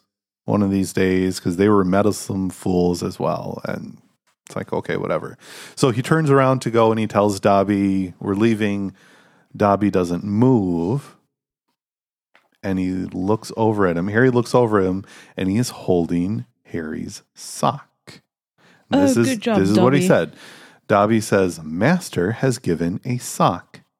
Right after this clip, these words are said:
Speaker 1: Master gave it to Dobby." And Malfoy's like, "What?"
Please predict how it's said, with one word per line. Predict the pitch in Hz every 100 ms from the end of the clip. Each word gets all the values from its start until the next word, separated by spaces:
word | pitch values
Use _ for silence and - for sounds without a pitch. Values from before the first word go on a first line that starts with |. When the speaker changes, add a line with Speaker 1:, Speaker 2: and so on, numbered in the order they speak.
| _
Speaker 1:
Master | 107 104 165 180 - 90 92
gave | 90 - 170 185
it | 87 -
to | - 131
Dobby." | 117 _ 208 226 - 78 55 - _ _ _ _ _ _ _ _ _ _ _ _ _ _ _ _ _ -
And | 87
Malfoy's | 95 98 101 -
like, | 85 -
"What?" | 98 95 92 220 294 _ -